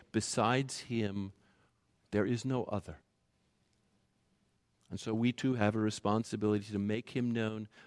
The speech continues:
among the nations. Our lives as his people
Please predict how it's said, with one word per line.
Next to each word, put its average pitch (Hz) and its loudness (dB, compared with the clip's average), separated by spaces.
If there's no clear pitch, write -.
among 107 4
the 104 0
nations. 101 0
Our 123 8
lives 123 8
as 107 2
his - -2
people 139 2